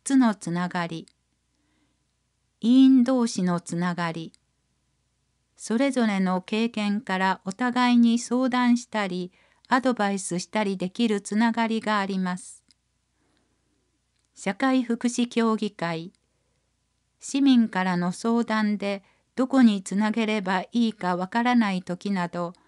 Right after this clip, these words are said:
職員が相談に乗ります。市福祉政策課。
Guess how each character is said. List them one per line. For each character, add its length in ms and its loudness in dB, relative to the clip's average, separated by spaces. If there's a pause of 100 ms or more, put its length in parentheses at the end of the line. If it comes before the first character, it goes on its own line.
(240)
職 320 -2
員 260 4
が 200 -2
相 280 0
談 320 4
に 160 2
乗 160 -2
り 140 -2
ま 180 -2
す。 300 -18 (1700)
市 440 -2
福 280 -4
祉 180 -2
政 280 -4
策 340 -10
課。 280 -8